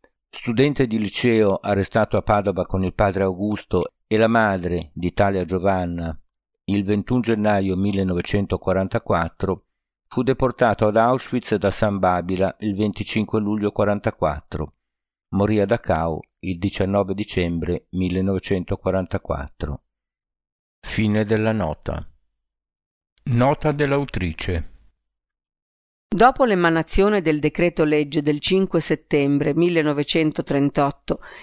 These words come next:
Speaker 2: in esecuzione del quale studenti e insegnanti ebrei vengono esclusi dalle scuole pubbliche di ogni ordine e grado,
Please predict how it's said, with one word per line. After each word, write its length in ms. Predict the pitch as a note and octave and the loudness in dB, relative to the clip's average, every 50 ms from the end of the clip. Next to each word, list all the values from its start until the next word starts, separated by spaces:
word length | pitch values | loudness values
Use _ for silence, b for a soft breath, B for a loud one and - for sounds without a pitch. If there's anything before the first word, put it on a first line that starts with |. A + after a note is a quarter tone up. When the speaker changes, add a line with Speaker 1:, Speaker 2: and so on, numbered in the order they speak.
| B B - | B B -2
Speaker 2:
in 180 | - A3 A#3 | 2 2 4
esecuzione 720 | A3+ G#3 G3 G3+ - - F#3 - - - A#3 B3+ B3 A#3 G3 | 4 4 2 2 0 0 -4 -4 0 2 2 4 4 2 2
del 220 | E3 E3+ E3 - | 2 2 0 0
quale 500 | - - E3 D#3 D3 D3 C#3+ C3+ C3+ - | 0 0 2 2 2 2 2 0 0 -2
studenti 640 | - - - E3+ E3 D#3+ F#3 G#3+ A#3 A#3+ A3 - | -4 -2 0 0 2 4 4 4 4 2 2 2
e 40 | F#3 | 2
insegnanti 680 | D#3+ D3+ D3 - D#3 D3+ E3 F3+ F#3+ G#3+ G#3+ - F3+ | 2 2 2 2 2 4 4 4 4 2 2 2 2
ebrei 500 | D#3+ D3 C#3+ C#3+ C#3+ C#3 C3+ C3+ C3+ C#3 | 2 2 2 2 4 4 4 2 0 0
vengono 440 | C#3 D#3+ F#3 G3+ G#3 F3+ E3+ D#3 D3 | 0 2 2 2 2 2 2 2 2
esclusi 680 | C#3+ C#3 - - - F#3+ F3+ F3+ F3+ E3+ D#3 D3 D3 C#3 | 0 -2 -4 -6 -2 0 2 2 2 2 2 2 2 2
dalle 240 | D3 C#3+ C#3+ C#3+ C#3+ | 4 2 2 0 -2
scuole 400 | - - - E3+ D#3 C#3+ C3+ C3 | -2 0 2 2 2 2 0 -2
pubbliche 580 | - - F3 E3 D3+ C#3+ C#3 C#3 - - C#3 | 0 0 0 2 2 0 -2 -2 0 -2 -2
di 180 | C3+ C3+ C#3+ D#3+ | 0 2 2 4
ogni 300 | E3+ E3 D3+ C#3+ C#3+ D3 | 4 4 4 4 2 2
ordine 440 | D3+ D#3 D3+ C#3+ C#3 C#3+ C3+ C3 C3 | 2 0 0 0 0 0 2 2 2
e 20 | |
grado, 440 | C3+ D#3 F3 G3 A3 F#3+ D#3 C#3 | 2 2 2 2 2 2 0 -2